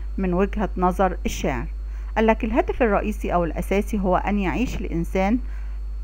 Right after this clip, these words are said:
مع بعضه البعض في سلام ومحبة وتعاون. أن نعيش أو يعيش الإنسان مع بعضه البعض في سلام ومحبة وتعاون. طيب، من وجهة نظر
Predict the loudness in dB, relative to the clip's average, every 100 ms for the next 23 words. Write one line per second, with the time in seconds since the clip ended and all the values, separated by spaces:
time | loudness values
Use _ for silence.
0 | -6 -6 6 8 10 6 0 8 10 8
1 | 6 -6 -4 -2 0 6 8 8 2 -8
2 | -8 -4 -2 0 2 6 6 4 0 0
3 | 0 2 2 4 2 2 -2 -2 4 6
4 | 6 4 -2 -6 -6 -6 -4 -2 0 2
5 | 0 0 -4 -6 0 0 0 0 -2 -4
6 | -4 -4 0 0 0 -4 -6 -2 0 0
7 | -2 0 0 0 -4 2 8 8 6 -4
8 | -6 -6 -2 -2 0 2 4 4 2 -2
9 | 0 2 2 4 4 6 2 2 -4 2
10 | 6 6 6 0 -4 -6 -6 -6 -6 -6
11 | -4 -4 -4 -6 -6 -6 2 6 6 6
12 | 6 2 4 2 4 4